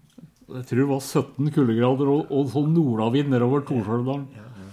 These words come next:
Speaker 1: Og så begynner det å feilsøke da.
Speaker 2: Ja.
Speaker 1: Jeg prøvde å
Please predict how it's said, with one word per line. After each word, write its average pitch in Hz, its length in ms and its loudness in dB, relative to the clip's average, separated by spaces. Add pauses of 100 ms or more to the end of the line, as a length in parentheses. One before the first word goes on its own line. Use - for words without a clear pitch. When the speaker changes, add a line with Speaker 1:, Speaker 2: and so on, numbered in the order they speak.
(100)
Speaker 1:
Og 123 120 -14
så 120 80 -8
begynner 127 300 4
det 127 140 0
å 131 400 -6
feilsøke 127 760 0
da. 151 140 2 (260)
Speaker 2:
Ja. 107 80 -18 (2250)
Speaker 1:
Jeg 127 200 -6
prøvde 131 240 2
å 147 120 0